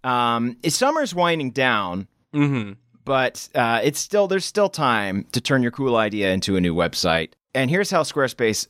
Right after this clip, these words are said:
Speaker 1: can help you do that. They have beautiful templates created by world-class designers, uh, e-commerce functionality. Fuck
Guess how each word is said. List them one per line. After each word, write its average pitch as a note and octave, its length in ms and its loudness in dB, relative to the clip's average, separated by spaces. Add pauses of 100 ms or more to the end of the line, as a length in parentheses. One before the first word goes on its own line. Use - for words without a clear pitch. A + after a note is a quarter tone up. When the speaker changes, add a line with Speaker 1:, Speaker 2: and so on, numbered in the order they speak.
(120)
Speaker 1:
can A2+ 180 0
help G#2+ 240 0
you G2 80 0
do F2 180 0
that. C2+ 280 -4 (320)
They B2 80 -4
have A2 120 -4
beautiful C3 320 -2
templates G3+ 680 -2 (100)
created A2 220 0
by G#2 120 0
world-class A#2+ 640 0
designers, A2 760 -2 (200)
uh, F2+ 240 4
e-commerce G3+ 880 -2 (220)
functionality. E3+ 840 0 (200)
Fuck G#3 320 0